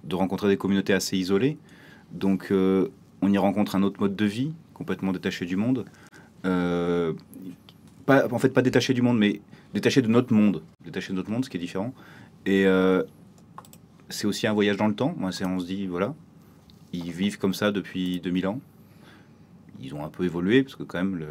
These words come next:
contact avec la civilisation occidentale, alors, euh, je, je dis pas que c'est la, la, ils sont pas civilisés, hein, c'est juste le, le contact des, de différentes civilisations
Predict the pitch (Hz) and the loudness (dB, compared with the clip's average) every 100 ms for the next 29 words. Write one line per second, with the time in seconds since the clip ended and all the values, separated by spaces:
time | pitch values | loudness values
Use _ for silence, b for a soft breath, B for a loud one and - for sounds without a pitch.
0 | 76 78 85 95 - 90 87 - 85 85 | -12 -12 -4 -4 -4 -8 -8 -8 -8 -8
1 | 85 92 87 85 92 - 90 101 87 76 | -6 -4 -4 -6 -8 -6 -4 -2 -2 -6
2 | 73 71 - 80 78 78 82 82 101 - | -14 -18 -14 -10 -10 -10 -12 -6 -6 -6
3 | 78 76 73 73 71 - B B B - | -10 -10 -10 -10 -12 -16 B B B -20
4 | - 87 90 - 90 95 113 98 - 80 | -16 -10 -8 -4 0 2 2 2 -2 -8
5 | 82 95 82 76 78 - 85 87 107 90 | -8 -10 -8 -8 -8 -10 -6 -2 -2 -2
6 | 80 80 90 107 113 104 113 101 95 90 | -6 -4 -2 -2 0 0 0 -2 -2 0
7 | 127 | -2